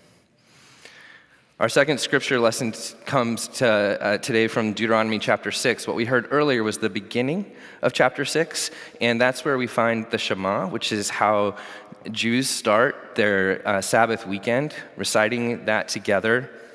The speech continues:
And this, what we're about to read, is at the end of this chapter, and it's primarily concerned with Israel's history and the transmission of that history to the generations that follow them.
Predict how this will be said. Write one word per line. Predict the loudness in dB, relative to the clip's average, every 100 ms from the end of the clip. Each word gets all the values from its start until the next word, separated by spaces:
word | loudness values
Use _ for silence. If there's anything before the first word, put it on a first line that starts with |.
| -20 -20 -20 -20 -20 -4
And | -2 0
this, | 2 2 2 -4 -8 -14 -8
what | 0 2
we're |
about | 4 4 2
to | -2
read, | -2
is | 0
at | -2
the | -4 -6
end | -2 0 0 -4 -8 -4
of | -4 -2
this | -2 -2 -6 -6
chapter, | 0 0 0 0 0 0
and | 2 0 0 -6 -10 -16 -10
it's | -6 -2
primarily | 0 2 2 2 0
concerned | 0 -2 -2 0 2 4 2 0 -4 -12 -20 -20 -20 -20 -6
with | -4 0
Israel's | 0 0 0 0
history | -4 -4 -4 -2 -2
and | 0 -2
the |
transmission | 0 -2 0 0 0 0 0 -2 -2
of | 0 2
that | 0
history | 0 -8 -6 -6 -4
to | -4
the | -2
generations | 0 0 2 0 0 -2 -2 -2
that | -2 0
follow | 0 2 0
them. | -2 -6 -8